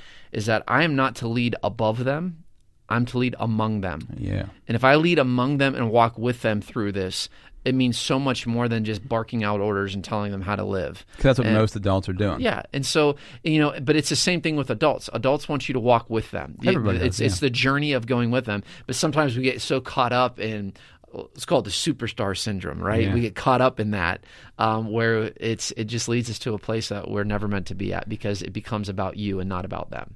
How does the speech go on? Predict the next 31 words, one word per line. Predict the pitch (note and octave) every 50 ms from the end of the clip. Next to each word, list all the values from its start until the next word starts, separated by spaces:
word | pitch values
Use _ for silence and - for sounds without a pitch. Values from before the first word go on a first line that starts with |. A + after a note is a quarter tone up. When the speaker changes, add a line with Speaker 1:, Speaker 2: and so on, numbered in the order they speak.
| - - - - - - - -
Speaker 2:
Well, | D#3
it's | D3+ - -
funny | - - - D#3+ D#3 D#3+ C#3 A#2
that, | G#2+ G#2 A2 A2+ G#2 G2+ G2+ - - - - - - - - - - -
uh, | - - - - - - - - - - - - - -
it's | - - A#2 A#2 -
like | C3+ B2+ - -
you | B2 A#2+
want | G#2 F#2+ A2 A#2+ C3+ C#3+ - - - - - - _ _ - - _
a | - A#2
speaker | - - - - C3+ C3 A#2+ - - A2 G#2 G2 F#2 F#2+ -
who | - A2+ G#2+
does | F#2 - - A2+ A#2+ B2+ A#2+ A2
know | A2+ A2+ A2 A2 A2 G#2+
more | G#2 G2+ G2+ G2+
than | G2 F#2+ F2 F2
you | F2 F2
do | D#2+ E2 D#2+ E2 - - -
and | - G#2 G#2+
is | G#2 G2+ F2+
more, | F#2+ G#2 G#2+ A#2 A#2 A2+ A2 G#2 F#2+ F2+ - - - _ _ _ - - - - - - - - - - _ _
uh, | - A2+
just, | A2 - A#2 G#2 - - - -
uh, | A2 G#2+ E2
they, | - G2 G#2+ A#2+ B2
they | A#2+ B2+ B2+
haven't, | B2 D3+ C3+ B2 B2+ -
they're | A#2+ C3+ C#3+
at | C#3 C3+
another | B2+ C3 C3 B2+ A#2
level | G#2 G#2 B2 C3 A#2 G#2 F2+ - -